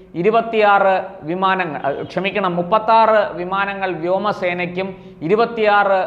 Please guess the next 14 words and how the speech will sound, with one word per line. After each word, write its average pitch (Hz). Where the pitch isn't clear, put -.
വിമാനങ്ങൾ 180
നമ്മുടെ 170
നാവികസേനയ്ക്കുമായിട്ട് 180
വാങ്ങാനായിരുന്നു 160
പദ്ധതി. 131
കരാറിൽ 160
ഒപ്പിട്ടതും 143
അങ്ങനെ 127
തന്നെ. 95
അന്ന് 202
നമ്മുടെ 185
ഈ 185
എസ് 202
ജയശങ്കർ 190